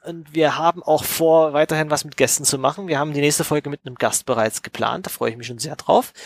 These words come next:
Ähm, und wenn sich jemand bereit erklärt, mit uns über Rust im, äh, Linux-Kernel zu reden,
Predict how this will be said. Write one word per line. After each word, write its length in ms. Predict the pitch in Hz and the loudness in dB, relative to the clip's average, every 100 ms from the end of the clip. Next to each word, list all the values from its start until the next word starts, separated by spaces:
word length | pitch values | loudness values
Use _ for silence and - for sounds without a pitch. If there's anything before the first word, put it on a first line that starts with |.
| - - - | -14 -16 -2
Ähm, 460 | 151 147 147 143 147 | 6 8 6 4 -2
und 280 | 170 147 135 | -4 -4 2
wenn 400 | 151 151 147 139 | 0 0 -10 -6
sich 220 | 131 139 | -4 0
jemand 220 | 147 147 | 0 0
bereit 220 | 147 147 | 0 2
erklärt, 260 | 156 156 151 | 2 2 0
mit 120 | 147 | 0
uns 200 | 151 147 | -6 -6
über 320 | - 135 135 127 | -8 -4 0 4
Rust 360 | 123 127 - | 4 4 0
im, 200 | 139 131 | -2 -4
äh, 460 | 123 131 131 123 123 | -4 0 2 2 2
Linux-Kernel 600 | 131 165 - - 185 196 | 0 -2 -4 -2 -2 0
zu 140 | - | -2
reden, 320 | 185 185 240 | 0 0 -2